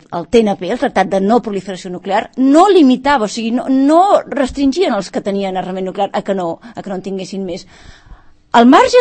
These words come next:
d'això, sí que hi ha hagut després diversos tractats bilaterals, vaja, tots bilaterals, entre urss o, o Rússia ara i Estats Units, que aquests sí que són tractats de limitació o de, fins i tot de reducció d'armament nuclear, i aquests sí que han tingut una efectivitat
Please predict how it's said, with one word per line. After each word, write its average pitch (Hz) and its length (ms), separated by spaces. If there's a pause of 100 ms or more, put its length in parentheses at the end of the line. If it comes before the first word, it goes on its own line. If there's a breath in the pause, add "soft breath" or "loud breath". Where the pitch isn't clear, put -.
d'això, 269 500
sí 311 240
que 349 80
hi 311 80
ha - 60
hagut 262 180
després 277 540
diversos 240 420
tractats 214 540 (180)
bilaterals, 226 760 (560)
vaja, 175 260
tots 190 160
bilaterals, 202 480
entre 196 300 (420)
urss 233 460
o, 156 100 (160)
o - 160
Rússia 190 480
ara 180 220 (680 loud breath)
i 247 160
Estats 226 240
Units, 277 220
que 311 80
aquests 381 180
sí 440 80
que 453 140
són 277 120
tractats 196 360
de 208 120
limitació 202 800
o 240 160
de, 220 160
fins 226 160
i 220 80
tot 214 80
de 208 140
reducció 208 580
d'armament 190 320
nuclear, 185 240
i 196 140
aquests 294 320
sí 427 100 (480 loud breath)
que 240 160
han 226 220
tingut 247 260
una 220 140
efectivitat 214 580